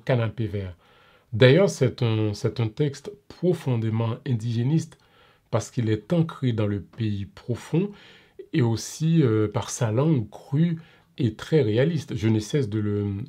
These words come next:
de le mentionner. Mais également, il y a, il y a aussi quelque chose, c'est que je l'ai aussi dit tout à l'heure, c'est que, euh, euh, contrairement aux autres indigénistes, euh,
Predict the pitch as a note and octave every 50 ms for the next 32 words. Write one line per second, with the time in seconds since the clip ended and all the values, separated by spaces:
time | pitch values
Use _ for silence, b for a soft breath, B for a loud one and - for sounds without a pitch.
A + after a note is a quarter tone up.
0 | - - A2+ G2+ G#2+ A2 G#2+ G#2 G2+ G2+ G2+ - - - C#3+ D3+ E3 C#3+ - B
1 | B B B B B B B B B B - A#2+ A2+ A#2 A#2+ C3 - E3 E3 F3
2 | E3 E3 D#3+ F3+ G3+ G#3 G3 E3+ - - - - B2+ B2+ - - - A#2+ C3 B2
3 | A#2 A#2 A#2 A2 - G3 - - C#3+ C3+ - C3+ C#3 F#3 E3+ - B2+ A2 C3+ A2+
4 | G2+ G#2 A2 A#2+ A#2 A#2 A#2 C3 - - _ _ _ _ _ - B2+ A2+ - C3+
5 | A#2+ G#2 D3 - - C3 - A2+ G2+ A#2+ D#3+ E3+ E3 - A#2 G#2+ - - - E3
6 | F3+ E3+ D#3 B2 G#2+ G#2 G2+ G2 G2 B B B B B B B B B B -
7 | - A#2 A2 - G#3 G3+ G3+ - F#3 F3 E3 D#3+ D3 C3+ B2+ A#2 A2 C3+ C3+ C3+
8 | C3+ B2 A2 G#2+ A2 G#2+ A#2 A#2 A#2+ C3 C3+ C3 C3+ - - A#2 A2 G#2+ G2+